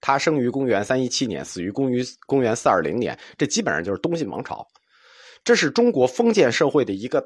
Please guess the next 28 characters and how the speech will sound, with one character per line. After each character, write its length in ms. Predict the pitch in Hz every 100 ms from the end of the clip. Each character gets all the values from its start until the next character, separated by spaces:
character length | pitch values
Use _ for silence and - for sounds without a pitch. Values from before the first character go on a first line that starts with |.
| -
大 140 | -
分 240 | - 196 202
裂 140 | 143
年 260 | 87 58 80
代。 180 | 73 _ _ _ _ _ _ _
所 160 | - 196
以 80 | 202
说， 260 | 156 156 - - -
把 100 | 117
慧 280 | 117 302
远 520 | 170 - - 85 113 -
推 260 | - 233 240
成 420 | - 90 95 - - _
净 180 | - 285
土 200 | - 104
宗 160 | 170
的 80 | 175
初 200 | - 220
祖， 320 | 214 110 95 - - - _
它 160 | - 226
是 120 | 165
一 140 | 147
个 100 | 190
旗 380 | - - - 113
帜 200 | 170 226
性 180 | 135 98
问 160 | 98 87
题。 240 | - -